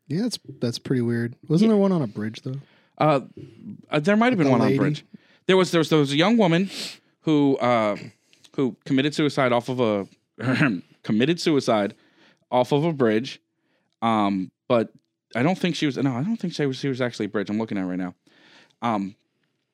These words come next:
Speaker 2: most of them were on trees, or I think one of them was a light pole in a parking lot. Uh, one was outside. Well, the, the one that happened right near us was in Morristown. It was in, um,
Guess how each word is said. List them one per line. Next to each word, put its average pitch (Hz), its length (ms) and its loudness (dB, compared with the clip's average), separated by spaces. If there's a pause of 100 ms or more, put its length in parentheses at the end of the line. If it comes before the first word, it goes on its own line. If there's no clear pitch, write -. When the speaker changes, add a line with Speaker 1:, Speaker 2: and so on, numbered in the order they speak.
(500)
Speaker 2:
most 196 360 0
of 220 100 -4
them 185 200 2
were 120 540 0 (1500)
on 131 220 2
trees, - 460 -8 (360)
or 123 220 2
I 135 80 0
think 156 180 -2
one 147 160 2
of 139 60 -2
them 160 100 -2
was 143 120 -2
a 135 40 2
light 113 280 -2
pole 90 320 -4 (180)
in 113 120 -4
a 101 100 -6
parking 92 420 -8
lot. 78 180 -14 (1040)
Uh, 95 200 -2
one 127 280 0
was 127 160 0
outside. 117 460 0
Well, 117 180 -2
the, 104 140 -8
the 110 240 -6
one 165 340 0 (220)
that 120 100 0
happened 123 280 0
right 110 120 0
near 98 160 -2
us 90 160 -8
was 101 140 -10
in 98 60 -8
Morristown. 95 500 -10
It - 40 -10
was 98 140 -8
in, 92 220 -6
um, 82 380 -10